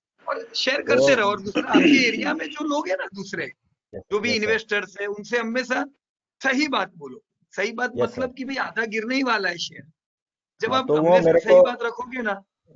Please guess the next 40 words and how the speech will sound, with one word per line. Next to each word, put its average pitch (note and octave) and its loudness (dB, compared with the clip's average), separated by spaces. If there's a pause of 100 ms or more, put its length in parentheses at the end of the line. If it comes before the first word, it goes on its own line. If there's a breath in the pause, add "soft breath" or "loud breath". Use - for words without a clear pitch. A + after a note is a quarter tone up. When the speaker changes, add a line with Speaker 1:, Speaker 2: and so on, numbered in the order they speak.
Speaker 1:
तो G#3 0
अच्छा A3 -2
Speaker 2:
तो A3 2
मेरे D#3+ 4
से - -4
Speaker 1:
रहेगा। F#3+ 4
Speaker 2:
वो, F#3+ 6 (220)
अब B2 2
मेरे D3+ 4
को F#3 4
वो F#3 8
daily E3 2
पूछता C#3+ -2
है D#3 4
कि E3 -6
क्या D#3 2
tip C#3+ -4
है C3+ 6
आज B2+ 2
की C3 -6
बता। A2 -4
मैंने A#2 -8
कहा D3 0
मैं C#3 -2
tip C#3+ -2
नहीं C3 -6
दूंगा G#2+ -2
अब G2+ -2
Speaker 1:
अच्छा। - -10
Speaker 2:
तुम्हारे G2 -8
को। - -8
<laughs> - -12
Speaker 1:
अरे A3 -2
tip A3 -10
थोड़ी G#3 0
ना A3 -2
आती F3+ -6
है। D#3+ -8
<laughs> F#3+ -8
Speaker 2:
हाँ, F#2+ -6